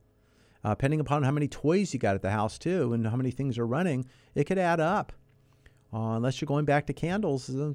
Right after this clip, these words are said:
I don't know, it's going, getting higher. And with that end, we have our solar experts evaluating the possibility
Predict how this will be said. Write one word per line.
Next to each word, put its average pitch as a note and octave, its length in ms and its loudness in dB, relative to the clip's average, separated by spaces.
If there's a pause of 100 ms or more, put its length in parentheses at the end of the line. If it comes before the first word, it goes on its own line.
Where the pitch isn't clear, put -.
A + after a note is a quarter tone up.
(120)
I D#3+ 260 -2
don't G3 160 -4
know, B3 220 -4
it's - 160 -8
going, C#3+ 200 -2
getting D#3+ 260 -2
higher. G#3+ 380 -4 (600)
And D3 340 2
with D#3 180 2
that F#3 220 4
end, F3+ 340 0
we D3 120 2
have D#3 280 0 (120)
our C3+ 120 4
solar C4 460 0
experts B2+ 640 -2 (280)
evaluating C#3 920 2
the C#3 60 -4
possibility D3+ 840 0